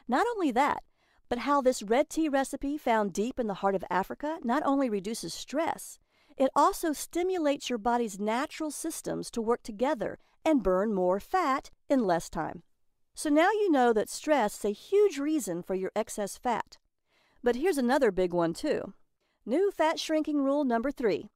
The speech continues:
Eliminate toxins, drop pounds. Did you know most processed food that is on the grocery store shelves contains harmful substances?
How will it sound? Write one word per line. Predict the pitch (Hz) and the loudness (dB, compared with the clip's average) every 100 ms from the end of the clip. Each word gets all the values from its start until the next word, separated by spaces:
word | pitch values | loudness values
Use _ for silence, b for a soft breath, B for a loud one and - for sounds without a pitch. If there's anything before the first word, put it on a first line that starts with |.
| _ _ _ - | _ _ _ -2
Eliminate | 202 220 330 349 339 | 2 4 4 2 0
toxins, | 269 320 381 - 180 170 233 - _ _ | 0 0 -2 -4 -4 -4 -8 -14 _ _
drop | - 175 160 - | -2 0 0 -2
pounds. | 294 320 - 107 - _ _ _ _ _ _ | -6 -6 -6 -10 -20 _ _ _ _ _ _
Did | 285 285 | -2 0
you | 392 | 4
know | 403 349 | 6 6
most | 240 202 254 - | 8 8 6 2
processed | - 233 - 233 - | 0 0 0 -4 -6
food | - 214 208 226 | -6 -4 -2 -2
that | 196 | -2
is | 185 | -2
on | 180 180 | -2 -4
the | |
grocery | 160 170 180 220 | -2 -2 -2 -8
store | - 196 | -4 -4
shelves | 190 - 170 170 214 - | -4 -2 0 0 -2 -10
contains | - 208 208 180 175 | -8 -6 -4 -4 -6
harmful | - - 214 226 240 220 | -8 -2 -2 0 -4 -4
substances? | - 165 160 - 247 254 311 339 | -4 -4 -4 -8 -10 -8 -12 -14